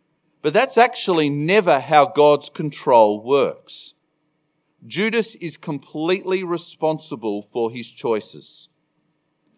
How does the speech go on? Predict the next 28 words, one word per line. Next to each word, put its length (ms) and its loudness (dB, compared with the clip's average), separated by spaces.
He, 600 -4
nor 400 6
us, 600 2
can 260 0
ever 300 6
blame 540 2
God 460 6
for 220 0
our 160 4
sin. 560 -6
You'll 220 4
never 400 6
get 280 2
to 100 -2
blame 540 2
God 380 8
for 140 2
the 80 0
fair 400 0
consequences 1200 -4
a 100 4
holy 520 4
God 420 2
gives 300 -4
you 120 -8
for 220 -6
your 220 -2
sin. 500 -8